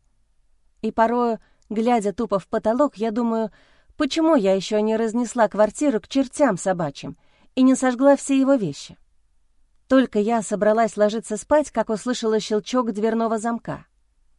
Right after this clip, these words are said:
Первым порывом было притвориться спящей и не встречаться со лживым муженьком.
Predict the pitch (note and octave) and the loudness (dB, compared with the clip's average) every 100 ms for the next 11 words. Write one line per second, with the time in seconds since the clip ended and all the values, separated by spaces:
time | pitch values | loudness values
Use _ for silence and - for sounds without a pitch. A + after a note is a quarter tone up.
0 | _ _ _ _ _ - B3+ G3+ A3 G#3+ | _ _ _ _ _ 0 2 2 0 2
1 | B3 D#4 A3 G3 A#3+ B3+ A#3 A#3 A3 A#3 | 2 2 2 0 0 0 0 -2 -2 -2
2 | B3 A#3+ A#3+ - - C#4 F#3+ - F3 G#3 | -2 -4 -8 -6 0 0 0 -6 -6 -2
3 | A3+ A#3 - A#3+ - C4+ - E3+ F#3+ F#3+ | -4 -4 -4 -4 0 -2 -2 -6 -2 -2
4 | F3+ F3+ F#3 F#3+ F#3+ G#3 - C#3+ | -2 -4 -4 -4 -4 -6 -6 -10